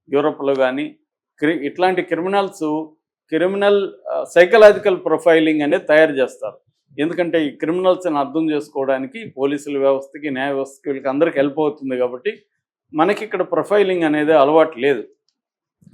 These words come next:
అలాంటప్పుడు నేను కొంత ట్రై చేస్తుంటాను. నేను సైకాలజిస్ట్ని కాదు కానీ, నేను సైకాలజీ బాగా చదువుకుంటాను.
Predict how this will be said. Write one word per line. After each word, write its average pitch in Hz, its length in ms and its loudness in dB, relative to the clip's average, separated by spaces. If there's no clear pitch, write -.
అలాంటప్పుడు 175 560 2
నేను 160 240 0
కొంత 151 260 0
ట్రై 143 260 0
చేస్తుంటాను. 135 520 -2
నేను 131 200 -6
సైకాలజిస్ట్ని 135 720 -4
కాదు 135 260 0
కానీ, 135 180 -6
నేను 127 220 -10
సైకాలజీ 139 500 -6
బాగా 123 200 0
చదువుకుంటాను. 127 680 -8